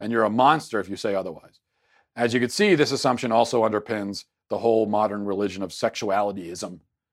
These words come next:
as well. What are your thoughts? Keep up the good work. Well, you know, I'm not gonna, I'm not gonna, I'm not gonna add my thoughts much to it because I think that you, I agree totally, and I think that you, um, put it, put it very well. That is, that's what it comes down to. That's what we're talking about.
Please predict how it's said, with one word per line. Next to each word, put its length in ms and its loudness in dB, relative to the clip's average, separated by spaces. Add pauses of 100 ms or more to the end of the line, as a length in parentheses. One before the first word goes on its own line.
(240)
as 200 -8
well. 300 2 (160)
What 180 2
are 60 2
your 100 2
thoughts? 320 0
Keep 160 -10
up 100 -12
the 60 -8
good 140 -6
work. 240 -4 (480)
Well, 240 6
you 60 -2
know, 80 4
I'm 80 4
not 140 4
gonna, 160 4
I'm 100 -2
not 100 4
gonna, 240 2
I'm 80 -10
not 80 2
gonna 200 2 (100)
add 200 4
my 160 -6
thoughts 300 -4
much 260 -4
to 140 -4
it 100 -4
because 420 2
I 80 2
think 240 -2
that 100 0
you, 320 0
I 80 4
agree 400 2
totally, 380 -2
and 60 -20
I 60 -18
think 200 -12
that 100 -10
you, 260 -8 (240)
um, 340 -14
put 140 -2
it, 160 -4 (1200)
put 140 0
it 80 -4
very 180 0
well. 300 -2 (320)
That 160 6
is, 200 0 (140)
that's 320 0
what 160 2
it 60 -6
comes 180 -8
down 140 0
to. 40 -2
That's 120 -4
what 100 -2
we're 100 -2
talking 340 2
about. 300 2